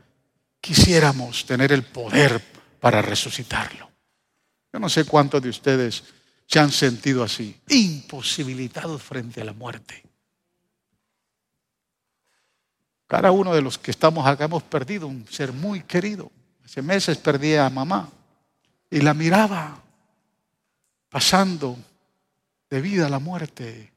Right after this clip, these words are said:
Y cuando la vi tendida en esa caja, porque no me permitieron verla mientras estuvo en el hospital.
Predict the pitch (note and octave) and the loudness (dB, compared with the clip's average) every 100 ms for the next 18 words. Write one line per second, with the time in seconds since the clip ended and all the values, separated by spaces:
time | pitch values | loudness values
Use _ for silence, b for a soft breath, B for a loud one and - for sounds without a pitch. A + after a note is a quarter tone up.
0 | _ - A#2+ B2+ B2+ C3+ C3+ E3+ G3+ G3 | _ -20 -12 -8 -4 0 2 2 0 -2
1 | - _ - C#3 C3 D3 E3+ C#3+ C#3 B2+ | -12 _ -6 -4 -4 -4 -2 0 -2 -4
2 | C3+ - A2+ - _ _ _ _ _ _ | -8 -14 -14 -18 _ _ _ _ _ _
3 | _ _ _ _ _ _ _ _ _ _ | _ _ _ _ _ _ _ _ _ _
4 | - - B2+ D3 D#3+ D3 B2+ B2+ C3 C#3+ | -14 -10 -2 0 0 0 -2 -2 -2 -2
5 | C3 B2 C3 A#2 G#2+ G2 _ _ _ _ | -2 -2 -4 -6 -10 -14 _ _ _ _
6 | _ - B2 G#2+ A2 B2+ - C#3 C3 A#2+ | _ -12 -12 -10 -8 -8 -8 -10 -8 -8
7 | A2 - - - G2+ | -12 -14 -20 -18 -18